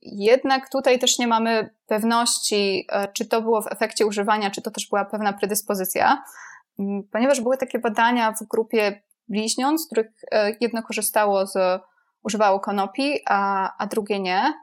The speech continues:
I one, że tak powiem, e, no,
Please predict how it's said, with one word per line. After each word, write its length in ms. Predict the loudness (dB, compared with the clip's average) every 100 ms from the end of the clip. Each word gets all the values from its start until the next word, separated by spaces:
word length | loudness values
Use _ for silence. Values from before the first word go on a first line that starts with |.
| _ _ _
I 140 | -6 -2
one, 220 | -2 -4
że 80 | -8
tak 140 | -8
powiem, 420 | -6 -4 -2 -4 -8 -20 -20 -20 -20 -20 -20 _ _ -2
e, 340 | 2 2 2 0
no, 280 | -2 -2